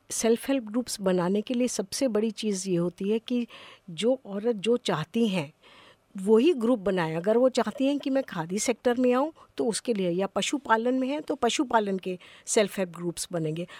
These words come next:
अलग-अलग बनते हैं। तो अगर जैसे खादी का मैं आपको example के तौर पे बताती हूँ, खादी का है, तो उनका सोच यही होती है कि मैं कैसे, किस तरह से सबसे अच्छा कपड़ा बनाऊँ, मैं किस तरह से, अगर मेरे को लोन लेना है, तो मैं कैसे लोन लूँ,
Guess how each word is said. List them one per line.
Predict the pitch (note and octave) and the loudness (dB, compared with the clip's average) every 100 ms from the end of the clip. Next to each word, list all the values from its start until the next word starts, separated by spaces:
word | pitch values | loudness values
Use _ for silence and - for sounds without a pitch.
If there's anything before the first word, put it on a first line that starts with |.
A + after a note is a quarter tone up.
| - | -4
अलग-अलग | A#3 C4 C4 A#3+ A3+ | 2 2 4 4 4
बनते | F#3 E3 - D3+ | 2 -2 -2 -8
हैं। | C#3+ D#3+ - - - | -8 -14 -20 -20 -4
तो | C#4 | -2
अगर | - A3 B3+ D4 | 0 0 0 2
जैसे | A#3+ - | 0 0
खादी | C4+ - G3+ F#3+ | -2 2 2 2
का | F3+ | 0
मैं | F3 F3+ | 0 2
आपको | F3+ F3 G3 F#3 F#3 | 2 0 -4 -4 -4
example | E3 F3 F#3+ A3+ | 0 2 4 2
के | A3 F#3 | 0 -4
तौर | F3+ E3 | -4 -6
पे | F3+ | -8
बताती | E3+ E3+ D#3 - | -8 -6 -8 -6
हूँ, | A3 | -8
खादी | - F3+ A3+ | -4 -4 -2
का | A#3+ | -2
है, | E3+ G#3+ - - - | -4 -6 -10 -18 -6
तो | C4+ | -2
उनका | C4+ C#4 D4+ | 0 0 -2
सोच | - C#4 D4 A3 | 0 -2 -2 -2
यही | F#3+ F#3 D4+ | 0 2 4
होती | A#3+ - A3+ | 2 0 0
है | C4 - - - | 0 -2 -18 -8
कि | A#3+ | -2
मैं | A3 G#3 | 0 0
कैसे, | - F3 - | 0 0 0
किस | G#3 G3+ | -2 -4
तरह | - F#3 | -2 -2
से | F3+ G3+ | -2 -4
सबसे | - F#3 - | -4 -4 -2
अच्छा | F#3 - F#3 - _ - | -2 -2 -6 -6 _ -8
कपड़ा | F3+ F3+ F3+ | -6 -2 0
बनाऊँ, | E3+ D#3+ D#3 G3 - - - - - | 0 0 -2 -4 -8 -20 -20 -14 -2
मैं | G3+ G#3 | -2 0
किस | A#3+ - | -2 -2
तरह | A3+ G3+ | -2 -2
से, | F#3+ A3 | 0 0
अगर | G#3+ G3+ F#3+ | 0 0 0
मेरे | F#3+ F#3 | 2 0
को | F#3 F#3+ | 0 0
लोन | F3+ F#3 G3 | 4 4 4
लेना | F#3+ F#3 F#3 | 0 0 0
है, | F3+ F#3 | -2 -4
तो | - | -4
मैं | F#3+ F#3 | -4 -4
कैसे | - D3+ - F#3+ | -4 -4 -2 -2
लोन | F#3+ F3+ F3+ | 0 0 0
लूँ, | F3+ F#3 | 0 -2